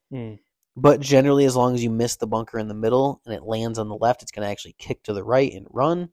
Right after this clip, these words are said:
Speaker 2: So it's
Speaker 1: Okay.
Speaker 2: not gonna go in the left bunker. You can hit driver and just go at the green, but you
Speaker 1: Mm-hmm.
Speaker 2: have to make sure you stay out of the bunker that's, like,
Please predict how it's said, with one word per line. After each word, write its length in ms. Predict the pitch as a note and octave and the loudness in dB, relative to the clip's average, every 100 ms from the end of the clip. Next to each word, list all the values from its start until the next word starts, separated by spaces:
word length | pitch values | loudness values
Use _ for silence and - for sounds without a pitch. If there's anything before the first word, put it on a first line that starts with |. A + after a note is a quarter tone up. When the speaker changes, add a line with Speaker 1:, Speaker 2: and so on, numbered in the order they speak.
| _ _ - | _ _ -6
Speaker 2:
So 120 | A2 | -6
it's 60 | G2+ | -2
Speaker 1:
Okay. 60 | |
Speaker 2:
not 160 | A2+ A2 | -2 -2
gonna 120 | A2 | -4
go 140 | A2 | -4
in 80 | G#2+ | -4
the 80 | G2+ | 0
left 260 | A#2 C#3 - | 0 0 -2
bunker. 420 | C#3 C3+ C3 C3+ _ _ _ _ _ _ _ _ _ _ - | -4 -2 -4 -6 _ _ _ _ _ _ _ _ _ _ -6
You 120 | C3 | -2
can 100 | B2 | 0
hit 140 | A#2+ | -2
driver 440 | G2 G#2 A2 C3 D#3 | -2 0 2 2 2
and 80 | A#2 | 0
just 160 | G#2 _ _ | -6 _ _
go 140 | F#2 | -4
at 220 | F#2+ A2+ - | 0 0 0
the 80 | |
green, 400 | E3 E3+ F3+ F3+ - - | -2 0 0 -4 -10 -12
but 200 | B2 A2+ | -4 -2
you 80 | G2+ | 0
Speaker 1:
Mm-hmm. 40 | G#2+ | -2
Speaker 2:
have 120 | G#2 | -2
to 80 | G#2 | -6
make 180 | G#2+ - | -6 -4
sure 120 | A2 | -4
you 60 | G#2+ | -4
stay 240 | - A2 | -2 2
out 120 | A2+ | 2
of 60 | A2 | 2
the 60 | |
bunker 300 | G#2 A2 A2 | -2 -4 -2
that's, 240 | G#2+ G2 - | -2 -2 -6
like, 200 | F#2 | -10